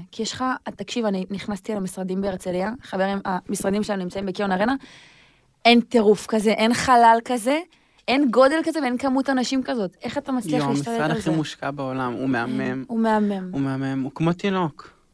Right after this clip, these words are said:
Speaker 2: הוא ממש כמו תינוק.
Speaker 1: הוא,
Speaker 2: כאילו, השקענו
Speaker 1: אבל
Speaker 2: בו ברמות. אמ, אה,
Speaker 1: תינוק
Speaker 2: יש
Speaker 1: שהוא
Speaker 2: כבר
Speaker 1: בולדוזר,
Speaker 2: מערכת,
Speaker 1: זה, זה,
Speaker 2: נכון.
Speaker 1: זה
Speaker 2: זה תינוק שהוא קצת, אה, טוב, אה, זה פאנץ' לא מוצלח. בקיצור, השקענו בו המון, והוא מהמם, והוא טוב, ויש כבר מערכת שלמה.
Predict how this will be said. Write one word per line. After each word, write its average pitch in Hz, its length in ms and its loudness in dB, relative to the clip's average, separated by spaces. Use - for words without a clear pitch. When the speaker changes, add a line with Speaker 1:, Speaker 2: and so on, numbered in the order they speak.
Speaker 2:
הוא 151 120 -4
ממש 139 220 -2
כמו 160 120 -2
תינוק. 175 540 -2
Speaker 1:
הוא, 214 160 0
Speaker 2:
כאילו, 202 160 4
השקענו 208 260 4
Speaker 1:
אבל - 140 8
Speaker 2:
בו 160 180 4
ברמות. 143 460 0
אמ, 185 60 6
אה, 185 140 4
Speaker 1:
תינוק 233 340 8
Speaker 2:
יש 247 100 4
Speaker 1:
שהוא 302 120 8
Speaker 2:
כבר 285 80 8
Speaker 1:
בולדוזר, 214 300 10
Speaker 2:
מערכת, 180 200 4
Speaker 1:
זה, 190 60 -4
זה, 170 120 4
Speaker 2:
נכון. 139 420 2
Speaker 1:
זה 147 60 -4
Speaker 2:
זה 143 60 0
תינוק 160 320 2
שהוא 175 200 0
קצת, - 380 -4
אה, 175 60 -2
טוב, 139 200 -4
אה, 131 240 -4
זה 139 160 -10
פאנץ' 131 280 -8
לא 135 60 -8
מוצלח. - 380 -12
בקיצור, 226 520 0
השקענו 208 380 2
בו 165 120 4
המון, 147 320 -2
והוא 151 180 4
מהמם, 151 420 4
והוא 135 220 -2
טוב, 190 320 2
ויש 156 240 2
כבר 208 160 2
מערכת 226 380 2
שלמה. 233 280 0